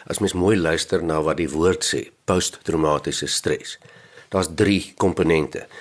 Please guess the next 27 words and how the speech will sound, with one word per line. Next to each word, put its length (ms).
Die 120
een 80
is 100
traumaties. 760
Met 200
ander 220
woorde, 220
daar 300
is 220
'n 200
reaksie 760
of 180
'n 80
ervaring 460
wat 200
nie 240
normaal 520
is 160
nie. 120
Dis 180
traumaties. 960
Dis 180
erg. 480
En 340
stres, 880
traumatiese 720
stres, 520